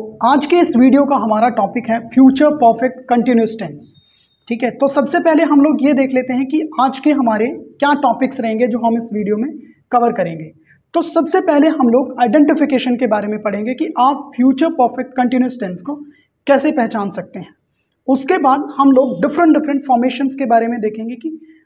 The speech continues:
आप फ्यूचर परफेक्ट कंटिन्यूअस टेंस में अफर्मेटिव, नेगेटिव और इंटरोगेटिव सेंटेंसेस कैसे फॉर्म करते हैं।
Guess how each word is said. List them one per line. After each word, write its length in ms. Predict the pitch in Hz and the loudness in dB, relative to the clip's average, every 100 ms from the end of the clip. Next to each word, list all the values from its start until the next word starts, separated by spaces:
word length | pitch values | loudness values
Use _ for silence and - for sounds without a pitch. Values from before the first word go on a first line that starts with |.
| _ 254 | _ -2
आप 180 | 285 302 | -2 0
फ्यूचर 300 | 269 269 320 | 0 0 -2
परफेक्ट 320 | 277 269 269 | -4 -6 -6
कंटिन्यूअस 400 | 233 233 240 240 | -4 -4 -6 -8
टेंस 220 | 220 196 - | -12 -14 -14
में 100 | 220 | -16
अफर्मेटिव, 880 | - - 220 269 262 262 269 294 - - 226 | -12 -2 0 2 0 0 -6 -8 -12 -14 -6
नेगेटिव 760 | 208 208 208 311 311 - - | -4 -4 -4 -6 -8 -10 -2
और 160 | 320 339 | 0 0
इंटरोगेटिव 600 | 254 240 247 226 220 240 | -2 0 -2 -2 -4 -4
सेंटेंसेस 600 | 214 214 190 180 311 - _ _ _ _ | -8 -10 -10 -14 -18 -20 _ _ _ _
कैसे 280 | 285 269 294 | -2 -2 -2
फॉर्म 280 | - 214 208 | -4 -6 -6
करते 300 | 202 160 185 | -10 -14 -16
हैं। 120 | - | -20